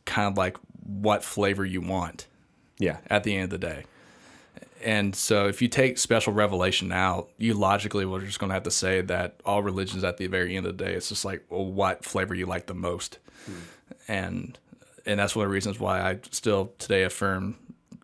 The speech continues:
Speaker 1: historical Orthodox Christianity, is because I believe that God physically intervenes in human history and that history testifies to that. And so.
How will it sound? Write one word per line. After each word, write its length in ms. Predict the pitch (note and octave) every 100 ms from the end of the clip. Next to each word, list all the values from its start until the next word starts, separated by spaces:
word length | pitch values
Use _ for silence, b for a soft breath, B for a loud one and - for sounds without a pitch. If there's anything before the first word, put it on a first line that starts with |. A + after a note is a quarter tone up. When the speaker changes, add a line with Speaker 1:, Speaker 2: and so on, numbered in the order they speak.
| _ _ -
Speaker 1:
historical 460 | - A2+ - G#2 G#2
Orthodox 400 | G2+ G#2 G2 -
Christianity, 720 | G2+ G2 - G2+ G#2+ F#2+ A2+ B B B B B -
is 120 | -
because 300 | G#2 G#2+ G2+
I 60 |
believe 340 | G2+ G2 F#2+ G2
that 220 | F#2 - _ _
God 360 | - G2 G2+ G2+ - -
physically 540 | - G#2+ A2 G2+ G2
intervenes 520 | G2 F#2+ G2 G2 G2+
in 80 | G2+
human 260 | - F#2+ F2+
history 480 | A2+ A2+ - G#2+ - b b b b b -
and 240 | G2+ F#2+
that 320 | F#2 F2+ F2 - -
history 680 | - G#2 - G2 F#2 - - _ _
testifies 580 | - A2 - E2+ D#2+ -
to 100 | -
that. 260 | - - - b b b b b b b b - -
And 160 | F2+
so. 260 | - F2